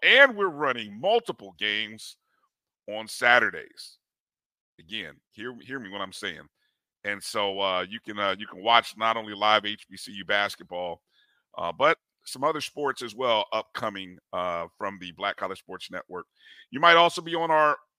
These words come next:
O N G Strike Zone YouTube page. We appreciate you for being there. You might be on Facebook watching us on the Black College Sports Network or the O N G Strike Zone, or you could be watching us on Twitter. I don't know if you're watching us from the O N G Twitter feed. I don't know what's going on with that.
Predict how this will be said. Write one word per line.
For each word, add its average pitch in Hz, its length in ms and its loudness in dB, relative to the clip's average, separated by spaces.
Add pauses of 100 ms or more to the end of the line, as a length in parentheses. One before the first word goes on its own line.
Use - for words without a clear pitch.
(100)
O 156 140 -4
N 151 80 -6
G 135 260 -12
Strike 131 340 -2
Zone 120 200 -8
YouTube 123 380 -12
page. 127 300 -4
We 113 100 -10
appreciate 120 480 -12
you 107 60 -16
for 107 100 -12
being 104 280 -6
there. 101 220 -2
You 104 120 -8
might 151 240 2
be 147 100 -8
on 143 140 -6
Facebook 147 500 -4 (640)
watching 139 320 6
us 127 120 -8
on 135 60 -4
the 120 80 -10
Black 123 220 0
College 120 200 -4
Sports 113 300 -10
Network 113 420 -4
or 117 140 -2
the 107 80 -4
O 113 140 -8
N 104 80 -10
G 107 120 -12
Strike 107 380 -4
Zone, 107 320 -8 (1000)
or 123 100 -8
you 127 100 -12
could 151 180 -6
be 113 100 -10
watching 104 360 2
us 104 140 -8
on 101 140 -12
Twitter. 95 360 -8 (400)
I 147 40 8
don't 160 120 6
know 160 100 2
if 113 80 -6
you're 117 120 -10
watching 113 320 6
us 104 100 -6
from 101 200 -8
the 95 140 -6
O 104 120 -6
N 92 80 -10
G 135 180 -10
Twitter 90 280 -10
feed. 90 320 -6
I 98 60 4
don't 110 140 0
know 85 80 -10
what's 104 180 -6
going 85 220 -12
on 80 100 -16
with 80 120 -20
that. 90 200 4